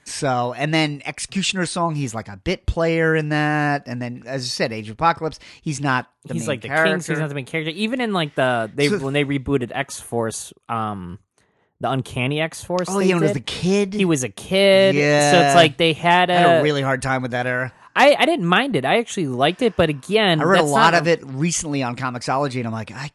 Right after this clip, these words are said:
Speaker 1: I, I can barely make head or tails." It's, like, right after Bendis, like that.
Speaker 2: No, I think it was before Bendis
Speaker 1: Was
Speaker 2: was
Speaker 1: it?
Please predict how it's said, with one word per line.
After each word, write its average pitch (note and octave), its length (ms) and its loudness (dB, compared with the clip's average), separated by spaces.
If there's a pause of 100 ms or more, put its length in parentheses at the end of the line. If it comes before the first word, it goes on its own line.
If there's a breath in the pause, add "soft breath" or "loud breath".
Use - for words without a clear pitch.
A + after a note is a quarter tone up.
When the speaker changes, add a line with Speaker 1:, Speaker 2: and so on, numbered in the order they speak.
(100)
Speaker 1:
I, C3+ 160 -14 (100)
I C#3 80 -14
can C3 140 -14
barely A#2+ 280 -6
make G#2+ 180 -10
head A#2+ 140 -12
or A2 60 -10
tails." C3+ 300 -6
It's, - 180 -6
like, D#3+ 200 -2
right F3 400 -2
after D3 280 -6
Bendis, A#2 600 -8
like G2+ 280 -18
that. G#2 420 -10
Speaker 2:
No, A3+ 400 2
I D3 100 -2
think A#3+ 240 -12
it C4 60 -6
was D3+ 120 -6
before E3 480 -4
Bendis D3 460 -4
Speaker 1:
Was C#3+ 180 -2
Speaker 2:
was - 20 -6
Speaker 1:
it? A#4 180 -4